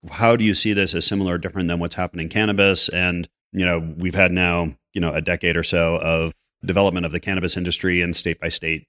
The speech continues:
legalization. What do you think is gonna be similar? What do you think is gonna be different as we look at how, you know, particularly, like, you know, psilocybin and mushrooms and some of those areas, how is that gonna legalize, or how do you see that industry developing?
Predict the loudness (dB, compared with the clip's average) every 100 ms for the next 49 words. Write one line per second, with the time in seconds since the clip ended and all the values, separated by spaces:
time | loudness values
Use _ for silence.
0 | -16 -10 -6 0 0 0 0 -2 -2 -8
1 | _ _ -6 4 6 6 6 2 0 0
2 | 2 4 4 6 4 4 4 2 2 0
3 | 0 0 0 -2 -2 -4 -4 0 0 0
4 | 0 -2 0 0 2 2 2 -2 -4 -8
5 | -6 -4 -2 0 2 2 -2 -8 -16 -18
6 | -10 0 2 2 0 2 4 4 6 4
7 | 4 2 0 0 0 0 0 -2 -4 -8
8 | _ _ 0 4 6 6 4 4 2 -2
9 | -8 -12 _ 0 6 6 6 6 6 4
10 | 0 2 4 6 4 4 2 2 2 0
11 | 0 0 -2 -2 -4 -4 -4 -4 -8